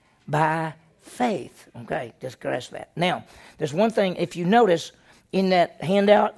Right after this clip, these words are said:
let me look at this and see. Does it say something like optional? The next page? Okay, I wanted you to, I, I,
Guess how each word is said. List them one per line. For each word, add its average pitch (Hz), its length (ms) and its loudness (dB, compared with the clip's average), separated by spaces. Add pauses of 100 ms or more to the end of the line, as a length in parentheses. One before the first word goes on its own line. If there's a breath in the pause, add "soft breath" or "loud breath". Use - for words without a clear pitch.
(140)
let 151 100 -12
me 139 100 -10
look 131 220 -12
at - 100 -14
this 135 240 -12
and - 160 -20
see. - 240 -14 (320 soft breath)
Does 175 180 2
it 147 100 -8
say 240 180 0
something 208 360 0
like 160 260 -2
optional? 170 540 -4 (720 soft breath)
The 147 120 -4
next 160 240 -4
page? 175 380 0 (540 soft breath)
Okay, 156 320 -2 (220)
I 160 80 -4
wanted 196 380 0
you 185 100 -6
to, - 260 -10
I, - 200 -12 (540)
I, - 60 -12